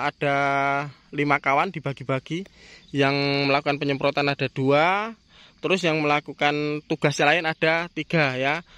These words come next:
Mbaknya salah satu mengikat ya, mengikat yang roboh-roboh. Terus di sana bisa kita lihat itu pengangkutan tajar dibawa ke sana ya, yang sebelum selesai itu nanti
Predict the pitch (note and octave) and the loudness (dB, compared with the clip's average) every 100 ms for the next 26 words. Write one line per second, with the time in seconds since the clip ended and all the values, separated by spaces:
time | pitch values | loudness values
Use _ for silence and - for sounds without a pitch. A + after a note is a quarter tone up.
0 | - - C3 - D3 D#3 C#3+ D3 C#3 - | -16 -4 -2 0 0 2 0 0 -4 -2
1 | E3 D#3 D3 C3+ C#3 D3+ - _ - B2 | -2 -2 -2 -2 2 2 0 _ -8 -4
2 | C3+ F3+ _ - C3+ C#3 C3+ C#3+ - C#3+ | -4 -4 _ -12 -6 -4 -2 -2 -2 -2
3 | C#3 C3 - C#3 C3 - D3 E3 G3 - | 0 -2 -2 -2 -2 2 2 2 0 -8
4 | - - - _ C#3+ D3 - C#3+ C#3+ D#3 | -20 -20 -20 _ -6 -4 -4 0 2 2
5 | E3 D3+ D3+ D3+ C#3+ D3+ E3+ F#3 _ - | 0 -4 -2 0 2 4 2 0 _ -12
6 | C3+ E3+ - D#3 D3+ D#3 D3+ - F3+ F3+ | -10 -6 -2 0 0 -2 -2 0 0 -2
7 | - D#3 - F#3+ F3 D#3+ - _ _ _ | -2 -2 2 4 4 0 -8 _ _ _
8 | _ C#3 C3+ C3+ C#3 D#3 - D#3+ F3 E3+ | _ -8 -2 2 4 2 0 0 0 0
9 | C#3+ C#3+ D3 C#3 E3 C#3+ - C#3+ C#3 C3 | -2 0 0 -2 -2 -4 -4 -4 -2 -4
10 | C3+ C3+ C3 - F3 C#3+ C#3 D3 D3+ | -2 0 0 -2 -4 -4 -6 -4 -4